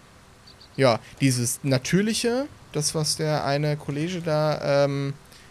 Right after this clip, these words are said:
bemängelt. Aber man kann das ja in, ja, in das Gelände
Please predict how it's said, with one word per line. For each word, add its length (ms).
bemängelt. 640
Aber 240
man 160
kann 220
das 240
ja 600
in, 600
ja, 180
in 180
das 200
Gelände 800